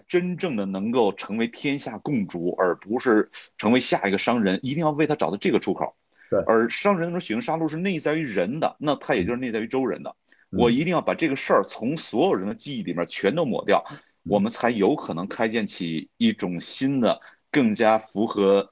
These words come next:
Speaker 1: 人性的，
Speaker 2: 对。
Speaker 1: 或者咱往那方向神性吧，往，
Speaker 2: 对。
Speaker 1: 往那高那方，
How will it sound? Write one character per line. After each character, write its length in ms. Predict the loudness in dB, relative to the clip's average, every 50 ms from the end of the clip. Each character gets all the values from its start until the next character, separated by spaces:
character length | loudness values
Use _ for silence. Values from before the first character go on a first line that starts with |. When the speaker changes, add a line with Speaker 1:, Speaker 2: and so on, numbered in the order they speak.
| _ _ _ _
Speaker 1:
人 260 | -2 -2 0 0 0
性 240 | -2 -2 -2 -2 0
的， 100 | 0 -2 -4 -4 _ _ _ _ _ 0
Speaker 2:
对。 80 | 2 2
Speaker 1:
或 40 | 4
者 60 | 4
咱 120 | 2 2 2
往 120 | 2 0
那 100 | 0 0
方 140 | 0 0 0
向 100 | 0 -2
神 240 | -4 -4 -6 -4 -4
性 140 | -4 -2
吧， 160 | -2 -4 -6 -6 _ _ _ _ _ _ _
往， 180 | -4 -2 -2
Speaker 2:
对。 40 | 0
Speaker 1:
往 80 | 0 -2
那 60 | -2
高 200 | 0 0 0 0
那 80 | 0 -2
方， 200 | -4 -4 -6